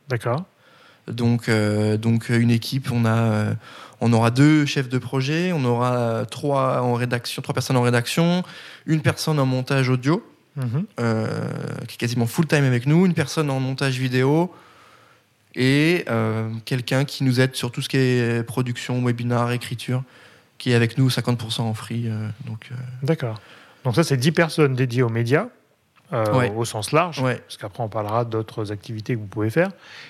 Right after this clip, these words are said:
Speaker 1: Et, et aujourd'hui, c'est, euh, c'est, c'est quoi votre, votre format de bureau ? C'est des,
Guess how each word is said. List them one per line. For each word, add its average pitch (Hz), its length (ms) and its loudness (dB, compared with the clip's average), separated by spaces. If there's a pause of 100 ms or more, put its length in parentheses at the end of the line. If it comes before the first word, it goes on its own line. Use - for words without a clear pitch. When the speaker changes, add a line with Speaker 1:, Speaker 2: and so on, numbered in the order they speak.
(200)
Speaker 1:
Et, 156 220 -2
et 135 40 2
aujourd'hui, 127 580 2
c'est, 139 280 0
euh, 110 180 2 (240)
c'est, 196 220 -12
c'est 151 120 -8
quoi 131 160 0
votre, 110 280 -6
votre 113 200 -4
format 120 300 0
de 123 80 -4
bureau ? 127 480 0
C'est 127 220 -6
des, 110 120 -6